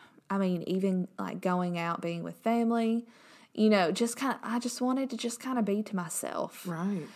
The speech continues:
Speaker 1: And I don't know why. Nothing ha-, before anybody's like, "Oh my gosh, this is so not like Sarah." One,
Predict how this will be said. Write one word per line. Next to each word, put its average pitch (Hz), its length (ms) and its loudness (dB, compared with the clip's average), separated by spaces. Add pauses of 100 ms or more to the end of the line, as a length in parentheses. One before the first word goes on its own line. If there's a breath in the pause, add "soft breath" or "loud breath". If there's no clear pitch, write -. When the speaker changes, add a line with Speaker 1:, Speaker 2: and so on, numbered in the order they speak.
(140)
Speaker 1:
And 330 160 4
I 330 160 0
don't 277 220 4
know 247 160 6
why. 196 480 -2 (240)
Nothing 233 400 6
ha-, 240 240 2
before 262 320 6
anybody's 233 400 6
like, 190 260 -6
"Oh 208 160 4
my 175 220 2
gosh, 208 460 -2
this 226 200 -4
is 190 100 0
so 185 220 2
not 196 220 0
like 180 220 -2
Sarah." 170 360 -2 (380 loud breath)
One, 254 560 4